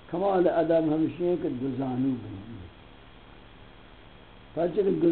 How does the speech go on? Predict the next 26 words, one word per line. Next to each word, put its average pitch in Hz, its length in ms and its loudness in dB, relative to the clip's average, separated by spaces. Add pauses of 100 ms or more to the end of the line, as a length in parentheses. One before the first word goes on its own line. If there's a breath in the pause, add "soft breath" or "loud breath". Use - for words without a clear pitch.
زانو 196 380 4
نشستن، 202 760 -2 (1400)
کسی 170 340 2
انسان 175 560 0
کے 180 60 0 (120)
دو 151 160 0
زانو 175 440 2
نندی، 196 440 -4 (840)
اس 156 140 2 (500)
دو 147 220 -2
زانو 156 420 4
نشستن 156 680 -4 (100)
ہیئت 147 340 0
نماز، 127 640 0 (360)
چونکہ 131 280 -6
نماز 143 480 2
اتہا 156 400 2
مردم 143 500 0
در 139 80 -2 (120)
تشہدات 139 840 -2
دو 135 140 -4
زانو 117 360 -4 (120)
ہیں۔ 117 120 -12 (1000)
و 143 40 -2 (120)
دو 151 160 0
زانو 175 540 0